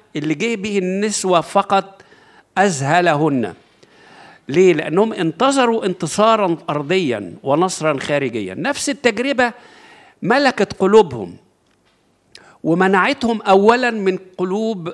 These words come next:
من قبول كرازة الصليب. ففي إنجيل لوقا كانوا بيتجادلوا في كل مرة حاول فيها المخلص أن يكشف لهم سره، أما كان ينبغي أن المسيح يتألم بهذا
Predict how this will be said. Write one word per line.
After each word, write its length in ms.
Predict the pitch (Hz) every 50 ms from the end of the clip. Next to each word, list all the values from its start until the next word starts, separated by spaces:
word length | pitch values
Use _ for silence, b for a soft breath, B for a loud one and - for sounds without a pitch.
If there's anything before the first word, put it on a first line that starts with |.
| - _ -
من 300 | 185 160 190 208 214 190
قبول 480 | 175 - - 185 170 151 202 226 233 220
كرازة 500 | - - 190 185 202 220 226 202 196 160 -
الصليب. 600 | 170 - - - 165 160 180 190 165 123 - -
ففي 360 | - - 147 - - - 196
إنجيل 400 | 175 170 165 180 247 254 240 214
لوقا 380 | 196 190 175 165 - - 151 151 - - b b b b b b b b b b b
كانوا 280 | - 240 254 254 254
بيتجادلوا 600 | 214 202 196 190 208 190 190 233 233 214 208 202
في 140 | 175 - 185
كل 420 | 175 - 220 233 233 226 214 202 190
مرة 360 | 185 202 214 226 214 208 185
حاول 480 | - - - 208 220 226 208 185 180
فيها 200 | 175 - 208 202
المخلص 680 | 190 175 170 147 - 180 196 214 220 220 214 208 202 -
أن 200 | - 175 165 170
يكشف 440 | 180 214 214 - - - 165 143 -
لهم 340 | 170 185 202 196 190 175 160
سره، 500 | - - 202 208 208 202 165 135 120 - - B B B B B B B B B B B -
أما 180 | 160 156 156 147
كان 340 | - - 202 226 240 240 233
ينبغي 600 | 202 190 190 165 165 147 135 180 226 214 180 175
أن 280 | - 185 160 160 156
المسيح 560 | 156 147 147 143 139 - - 190 214 180 -
يتألم 680 | 160 156 139 - 170 - - 180 180 180 156 147 139 131
بهذا 460 | 131 139 135 147 165 165 147 156 147